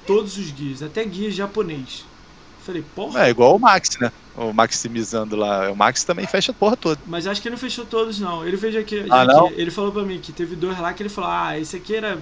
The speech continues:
Speaker 1: pô, Series de cem anos, eu
Speaker 2: Tio.
Speaker 1: Mas ele fa-,
Speaker 2: Ah.
Speaker 1: ele faz, mas sai, tá saindo muita D L C, aí ele já tá jogando outro jogo. Mas ele faz, tipo, base, né, tal, aí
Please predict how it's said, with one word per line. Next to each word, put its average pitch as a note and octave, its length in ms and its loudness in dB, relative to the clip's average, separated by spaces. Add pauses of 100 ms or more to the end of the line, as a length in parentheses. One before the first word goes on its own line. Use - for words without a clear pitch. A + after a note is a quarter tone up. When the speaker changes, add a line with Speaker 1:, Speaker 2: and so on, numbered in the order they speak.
(180)
Speaker 1:
pô, F#3+ 180 -4
Series F3+ 460 -6
de C#3 60 -10
cem F3+ 320 -8
anos, F#3 320 -8
eu F#3 60 -4
Speaker 2:
Tio. F3 240 -2 (800)
Speaker 1:
Mas E3 240 0
ele G3+ 160 4
fa-, A#2+ 140 4
Speaker 2:
Ah. - 240 8
Speaker 1:
ele - 160 4
faz, F#3+ 340 0
mas G3+ 260 -4
sai, G#3 200 -2
tá G#3 240 -8
saindo G#3 280 -4
muita G#3+ 220 -2
D F#3+ 80 -2
L G3 180 -2
C, F#3 440 -2
aí F3+ 80 -4
ele F#3 100 -4
já F#3 140 -6
tá F#3 140 -8
jogando F3+ 240 -6
outro F3 200 -10
jogo. D3 640 -8 (800)
Mas D#3 220 0
ele F#3+ 100 2
faz, F#3 300 -2
tipo, G#3 440 -4
base, E3+ 480 -2
né, D3+ 240 -8 (120)
tal, D3+ 340 -6
aí D3+ 280 -6